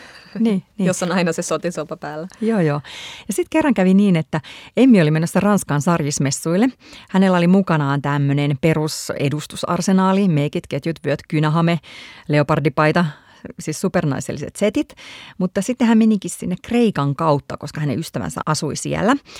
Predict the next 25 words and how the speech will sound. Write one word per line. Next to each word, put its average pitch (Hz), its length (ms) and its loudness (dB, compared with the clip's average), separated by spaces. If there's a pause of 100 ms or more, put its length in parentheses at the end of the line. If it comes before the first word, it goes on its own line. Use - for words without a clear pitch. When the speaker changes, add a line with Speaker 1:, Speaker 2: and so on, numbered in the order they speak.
(240)
Speaker 1:
Ja 180 140 -4
siellä 156 240 0
hän 185 140 2
sitten, 202 220 0
niinku, 190 180 0
viikon 185 320 2
löllötteli 156 600 2
leggareissa 151 640 0
paljain 160 500 2
naamoin. 196 580 4 (480)
Ja 185 180 2
sitten 202 300 0
kun 170 120 -2
tuli 160 340 0 (100)
näiden 151 300 0
edustusfestareiden 147 1300 -2
aika, 233 300 2
niin 190 120 4
hän 330 180 0
ei, 262 60 6
niinku, 185 160 4 (100)
jaksanutkaan 147 1000 -2
enää, 151 480 2 (640)
vaan 170 180 2
tota, 175 340 -2